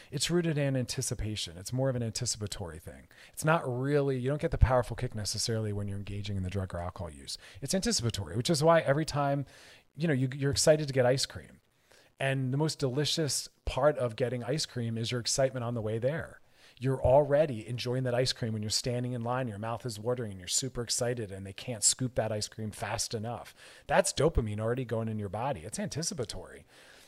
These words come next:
And that first bite's really good, but guess what? Every bite after has a diminishing return. It gets less delicious as you eat it.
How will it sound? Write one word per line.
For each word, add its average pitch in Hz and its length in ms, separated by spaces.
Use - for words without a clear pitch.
And 151 140
that 170 140
first 175 340
bite's 165 260
really 143 220
good, 156 200
but 120 120
guess 131 200
what? 160 160
Every 123 220
bite 131 200
after 127 420
has 120 240
a 117 40
diminishing 113 560
return. 104 460
It 98 80
gets 120 240
less 120 260
delicious 117 480
as 107 200
you 104 100
eat 95 200
it. - 180